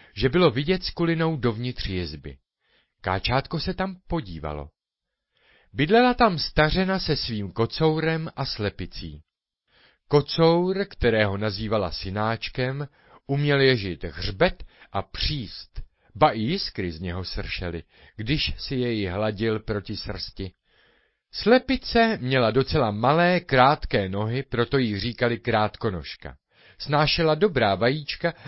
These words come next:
a stařenka ji měla ráda jako své vlastní dítě.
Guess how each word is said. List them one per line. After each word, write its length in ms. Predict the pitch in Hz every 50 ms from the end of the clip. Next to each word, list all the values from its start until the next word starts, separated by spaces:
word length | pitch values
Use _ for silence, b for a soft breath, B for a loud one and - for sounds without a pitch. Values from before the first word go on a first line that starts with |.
| 147 B
a 80 | -
stařenka 580 | - - - 233 240 - 247 247 233 214 - 208
ji 140 | 202 202 185
měla 320 | 185 185 180 147 110 101
ráda 460 | 104 120 131 139 143 139 151 156 147 - _ _ _ _
jako 240 | - 107 - - 123
své 300 | - - - 101 90 85
vlastní 600 | 80 92 110 113 107 - - - 104 104 101 92 82
dítě. 520 | 78 82 78 71 - - - 71 69 76